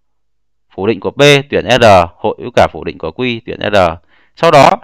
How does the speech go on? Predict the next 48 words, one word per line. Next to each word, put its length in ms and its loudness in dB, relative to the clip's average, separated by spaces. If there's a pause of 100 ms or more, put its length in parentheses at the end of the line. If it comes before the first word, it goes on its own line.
chúng 160 -12
ta 120 2
áp 120 0
dụng 200 -8
luật 140 -2
số 120 -8
bảy, 240 0
luật 160 -10
kéo 140 -2
theo 360 0
để 120 -10
chúng 140 -20
ta 160 -4
đưa 160 -4
về 140 -8
vế 160 -12
phải. 260 -8 (380)
Thế 100 -4
trên 120 0
đây 140 4
là 120 2
một 140 -12
cái 80 -8
ví 160 -10
dụ 180 -10
để 120 -8
minh 180 -12
họa 300 -8
cho 160 -18
cái 100 -20
việc, 140 -18 (120)
việc 220 -8
mà 100 -12
chúng 140 -20
ta 180 -10
vận 160 -4
dụng 200 -14
các 100 -16
luật 160 -10
logic 260 -14
cơ 120 -8
bản 260 -6
trong 160 -16
các 160 -12 (680)
việc, 200 -6 (340)
à, 220 -16
biến 140 -16
đổi 120 -12